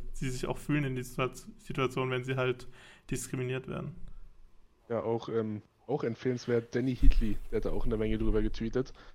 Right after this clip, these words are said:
Speaker 2: Unter anderem hat er dann einen User auf Twitter fertig gemacht, der geschrieben hat, „Ah, der soll sich nicht so haben, das war jetzt eine Geste, dafür dreißig Spiele, weiß ich nicht.“ So, nach dem Motto, da meinte Danny Heatley, „Wenn du sagst, es ist nur eine Geste, dann bist du schon,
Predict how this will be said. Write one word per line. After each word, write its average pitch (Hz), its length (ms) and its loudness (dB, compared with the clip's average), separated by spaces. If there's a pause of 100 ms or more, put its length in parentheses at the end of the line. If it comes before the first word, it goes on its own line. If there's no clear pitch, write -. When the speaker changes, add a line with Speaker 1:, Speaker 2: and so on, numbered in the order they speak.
(420)
Speaker 2:
Unter 131 200 0
anderem 110 220 0
hat 120 120 -4
er 120 60 4
dann 110 380 0
einen 110 160 -2
User 131 340 0
auf 113 140 0
Twitter 123 240 -2
fertig 120 300 -2
gemacht, 120 200 0
der 110 80 2
geschrieben 113 300 -2
hat, 117 160 -2 (460)
„Ah, 117 100 -6
der 110 100 -2
soll 110 140 0
sich 110 140 -4
nicht 113 120 -2
so 107 100 -2
haben, 113 160 0
das 107 160 -4
war 107 100 2
jetzt 107 160 -2
eine 107 140 -4
Geste, 135 580 0 (120)
dafür 113 260 -2
dreißig 110 320 -2
Spiele, 110 300 -2
weiß 104 180 -2
ich 107 120 -4
nicht.“ 98 260 -6 (420)
So, 101 120 -2
nach 98 280 -4
dem 110 200 -2
Motto, 101 320 -2 (440)
da 101 60 -4
meinte 113 200 -2
Danny 110 220 0
Heatley, 120 300 0
„Wenn 113 120 2
du 117 80 2
sagst, 113 300 0
es 117 100 -6
ist 110 100 -10
nur 120 140 -2
eine 120 140 -2
Geste, 113 340 0
dann 104 240 -2
bist - 240 -6
du 104 100 0
schon, 107 360 -2